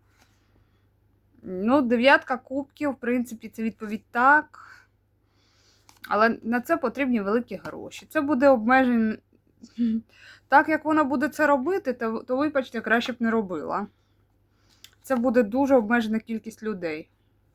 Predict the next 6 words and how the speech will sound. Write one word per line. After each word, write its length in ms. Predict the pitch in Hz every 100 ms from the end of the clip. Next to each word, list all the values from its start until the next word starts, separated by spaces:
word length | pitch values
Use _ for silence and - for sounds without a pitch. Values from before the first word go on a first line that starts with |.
| -
Не 140 | 196
всі. 400 | 226 - - 160 - _ _ _ _ _ _ _ _ _ _ _ _ _ _
Слова 320 | - 254 254
зовсім 440 | 240 220 175 175 180
не 80 |
всі. 380 | 170 - - -